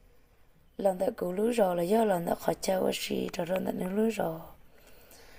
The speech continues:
Ư là do ó sớm mỏng. Ta chỉ mà ư chơi chơi chả sư. Do lý nó nửa thi để chỉ nhớ cá bọ cổ. Thở nó ư lo chê.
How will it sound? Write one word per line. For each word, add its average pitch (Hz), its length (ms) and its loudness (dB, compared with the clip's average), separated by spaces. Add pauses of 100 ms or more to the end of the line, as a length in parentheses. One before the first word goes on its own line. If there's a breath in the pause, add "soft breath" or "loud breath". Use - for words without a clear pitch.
(200 loud breath)
Ư 226 300 8
là 214 140 4
do 185 160 2
ó - 160 4
sớm 208 320 2
mỏng. 160 360 -4 (1000 soft breath)
Ta 202 160 0
chỉ - 220 -8
mà 170 400 -6
ư - 120 0
chơi - 180 0
chơi 214 240 0
chả 165 200 0
sư. 208 480 -2 (1300 soft breath)
Do 208 160 0
lý 202 140 -4
nó 175 420 -6
nửa 170 220 -6
thi 208 140 -6
để 185 160 -6
chỉ 165 140 -8
nhớ 165 140 -4 (100)
cá - 120 4 (120)
bọ 202 220 0 (100)
cổ. - 140 -8 (1120 soft breath)
Thở 214 160 6
nó 208 120 8
ư 226 160 8
lo 233 220 8
chê. 180 1120 0